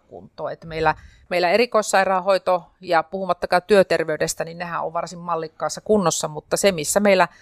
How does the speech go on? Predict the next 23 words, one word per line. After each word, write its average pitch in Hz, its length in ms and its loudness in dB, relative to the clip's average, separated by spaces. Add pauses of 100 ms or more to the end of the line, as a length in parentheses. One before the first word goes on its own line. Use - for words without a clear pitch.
(160)
tällä 180 200 4
hetkellä 165 320 0
terveydenhoitojärjestelmä 151 1200 0 (640)
klenkkaa, 175 440 -2
niin 147 140 -12
se 165 120 -2
on 151 140 -6
ehdottomasti 156 640 -8
peruspalvelut 151 920 -8
ja, 135 140 -8 (400)
ja 156 80 -8
juurikin 156 420 -12
se 143 260 -6 (280)
terveyskeskustaso, 156 1040 -6
ja 139 120 -4
sinne 165 400 -8
meidän 147 260 -8
pitäisi - 300 -6
pystyä 143 360 -14
nyt 147 140 -20
sitten - 260 -8
panostuksia 175 680 -2
saamaan. - 520 -2